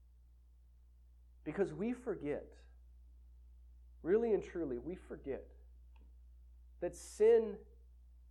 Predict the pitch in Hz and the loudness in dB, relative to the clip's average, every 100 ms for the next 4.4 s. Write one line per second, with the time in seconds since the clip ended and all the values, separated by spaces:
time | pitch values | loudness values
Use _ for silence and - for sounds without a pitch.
0 | - - - - 135 156 180 - 151 104 | -20 -20 -20 -18 -8 -4 -4 -2 -2 -2
1 | 101 - - - - - - - - - | -6 -18 -20 -20 -20 -20 -20 -20 -20 -20
2 | - - - - - - - - - - | -20 -20 -20 -20 -20 -20 -20 -20 -20 -20
3 | - - 220 240 233 160 - 180 180 156 | -20 2 2 4 0 -4 -2 2 2 2
4 | 135 135 - | 2 0 -2